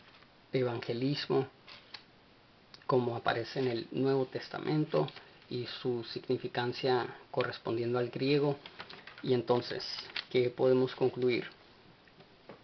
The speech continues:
Que Rastafari, pues claro que somos iglesia,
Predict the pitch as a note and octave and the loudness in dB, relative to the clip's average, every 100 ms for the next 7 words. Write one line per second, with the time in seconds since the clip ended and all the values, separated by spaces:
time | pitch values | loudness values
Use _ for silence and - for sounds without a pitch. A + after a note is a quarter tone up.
0 | - - - - - B2 A#2+ A#2 A#2+ A2+ | -20 -20 -20 -10 0 2 2 2 0 0
1 | - B2+ C3 C3 B2+ - - - - _ | -4 -2 -2 2 2 0 -8 -20 -20 _
2 | - - - A#2+ - - A#2+ B2 A#2+ - | -20 -16 -2 -2 -2 2 2 2 -2 -4
3 | B2+ A#2+ - - _ - A#2 A#2 A#2 A2+ | -2 -4 -6 -14 _ -10 -8 -2 0 0
4 | - B2+ | 0 -2